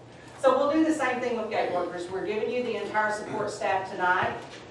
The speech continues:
So Michelle Johnson is a perfect example to use at the high school. She's one of the secretaries at the high school building. Well, she does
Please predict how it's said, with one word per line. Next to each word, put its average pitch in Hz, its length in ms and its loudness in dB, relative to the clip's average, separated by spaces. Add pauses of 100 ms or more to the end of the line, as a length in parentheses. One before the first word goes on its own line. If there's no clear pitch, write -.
(100)
So 202 300 2
Michelle 208 340 2
Johnson 202 400 2
is 202 140 -4
a - 40 -6
perfect 208 440 0
example 190 460 -2
to 190 220 -8
use 190 120 -6
at 180 100 -8
the 190 60 -4
high 175 260 -2
school. 214 340 -4
She's 190 480 -6
one 185 240 -4
of 175 60 -2
the 175 60 -2
secretaries 196 640 -4
at 185 100 -6
the 175 80 0
high 175 240 4
school 180 180 -8
building. 185 320 -2
Well, 175 140 0
she 208 380 -6
does 190 580 0